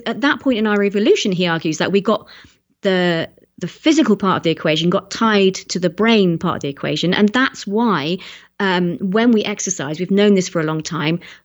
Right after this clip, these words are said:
that when we physically exercise, the brain invests in capacity. It increases the number of brain cells, the number of connections, the number of, um, blood vessels to support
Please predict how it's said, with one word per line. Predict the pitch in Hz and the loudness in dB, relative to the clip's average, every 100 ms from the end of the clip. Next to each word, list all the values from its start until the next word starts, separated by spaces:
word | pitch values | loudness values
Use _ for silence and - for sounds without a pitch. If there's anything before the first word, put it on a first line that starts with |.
| _ | _
that | 190 | 2
when | 202 | 4
we | 190 | 2
physically | 180 339 233 202 | 2 0 2 0
exercise, | 190 - 185 185 175 180 180 - _ | 0 -2 -4 -2 2 0 -2 -10 _
the | 196 | -8
brain | 202 214 214 208 | -2 2 4 4
invests | 185 185 180 - | 0 -2 -4 -4
in | 165 | -10
capacity. | 175 - 208 185 - 147 | -8 -6 -4 -4 -6 -6
It | - - | -4 0
increases | 180 175 196 185 180 | 2 2 0 0 -2
the | |
number | 165 156 151 | 0 0 -2
of | 143 | -2
brain | - 262 247 | 0 4 4
cells, | - 233 226 226 | 4 2 2 2
the | 202 | 0
number | 160 | -4
of | 151 | -6
connections, | - 196 - - 214 208 | -4 -2 -2 -2 0 0
the | 202 | 0
number | 170 160 160 | -2 -2 -2
of, | 151 - - - - | -4 -10 -20 -12 -6
um, | 151 156 | -4 0
blood | 196 214 | 0 0
vessels | 220 202 - 190 190 - - - | 0 -2 2 2 2 0 -12 -2
to | 240 | 0
support | - 220 220 202 - | 0 0 2 2 0